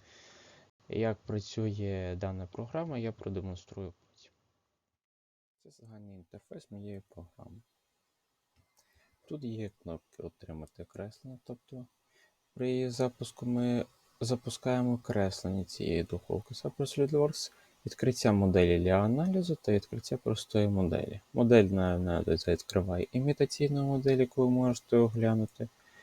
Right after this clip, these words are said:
а відкрити модель відкриває звичайну конструкторську модель.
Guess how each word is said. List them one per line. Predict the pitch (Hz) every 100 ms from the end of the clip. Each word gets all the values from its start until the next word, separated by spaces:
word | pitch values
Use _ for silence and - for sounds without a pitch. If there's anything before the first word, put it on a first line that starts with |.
| - - _ -
а | 120 120 110 104 -
відкрити | 117 - 127 123 139
модель | 151 175 202 190
відкриває | 165 - - 131 135 135 123
звичайну | 117 - 135 127 120
конструкторську | - 110 - 113 101 - 98
модель. | 95 90 -